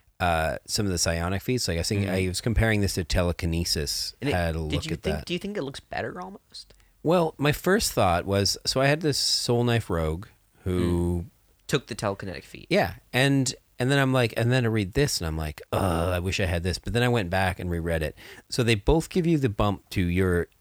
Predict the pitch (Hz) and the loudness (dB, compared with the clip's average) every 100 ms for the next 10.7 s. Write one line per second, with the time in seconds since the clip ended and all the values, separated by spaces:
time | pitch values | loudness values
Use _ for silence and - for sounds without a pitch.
0 | _ - 117 113 92 87 101 107 - 107 | _ -4 0 0 0 0 0 0 -2 -2
1 | 110 113 117 85 90 - 87 82 78 71 | 2 2 0 0 -2 -2 -2 -2 -4 -4
2 | 69 64 85 - 107 104 - - - - | -8 -6 -8 0 2 2 -2 -18 -16 -6
3 | 104 110 98 104 98 95 92 - 92 87 | -2 0 2 2 4 4 2 2 0 0
4 | 90 87 87 85 82 - 85 - 82 78 | 0 2 4 4 2 0 -4 -2 -2 -2
5 | - 67 - 120 - 107 101 - 127 - | -4 -6 -4 -2 -2 2 2 4 2 0
6 | 139 - 107 120 143 139 - - - 117 | -4 -6 -6 -2 0 -2 -4 -8 -4 -4
7 | 123 113 - 101 101 - 110 98 101 - | -2 -2 -2 -4 -4 -6 -8 -8 -8 -14
8 | _ - 104 87 - _ - 123 117 110 | _ -6 -2 -2 -4 _ -8 -4 -4 -4
9 | 104 104 104 101 - 107 - 104 113 - | -6 -4 -2 -2 -2 -4 -4 -8 -8 -6
10 | 101 104 - 98 92 104 110 | -8 -8 -10 -8 -4 -2 -2